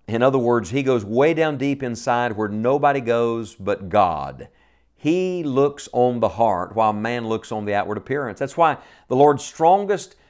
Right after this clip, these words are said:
condemnation during His earthly ministry was against the Pharisees. Why? Because they were only concerned about the outside. They wanted the appearance without the substance. We're studying the little Old Testament book of Haggai,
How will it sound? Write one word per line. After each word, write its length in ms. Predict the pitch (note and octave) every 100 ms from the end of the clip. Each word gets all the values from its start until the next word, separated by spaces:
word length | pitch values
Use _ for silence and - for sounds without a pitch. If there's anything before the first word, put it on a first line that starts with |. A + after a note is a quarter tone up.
| -
condemnation 1000 | - E3+ E3+ D#3 C3+ C3 C#3 - F#2 F#2+
during 200 | A2 A#2
His 140 | A2
earthly 300 | A#2+ B2 B2
ministry 380 | A#2 C3+ C3 A2
was 140 | G#2+
against 280 | G#2+ B2+ C3+
the 60 | C3
Pharisees. 680 | - E3+ F3+ - D#2+ - -
Why? 180 | D#3+
Because 380 | D3 A#2+ C3 A#2+
they 160 | A2+ F#3+
were 240 | E3 D#3
only 380 | - D3 F#3 G#3
concerned 680 | G#3 F#3 D#3 - D#3+ D#3+ D#3
about 240 | C3+ C#3
the 140 | B2 -
outside. 880 | C3 D3+ - - F#2 C#2+ A#1+ G#1 - _ _ _ _ -
They 120 | D3+
wanted 240 | E3+ F#3
the 60 | D#3+
appearance 720 | - - G3 G#3+ B2+ A2+ -
without 360 | A#2+ B2 D3 -
the 80 | A#2+
substance. 840 | - E3 E3+ - - - - - _ _ _ _
We're 120 | - B2
studying 400 | - D#3+ C#3+ A#2+
the 80 |
little 160 | A#2+ A#2+
Old 200 | A#2+ A#2
Testament 420 | B2 A#2+ - G2
book 180 | G2+ B2
of 100 | F#2+
Haggai, 680 | - C3+ B2+ G2 E2+ D2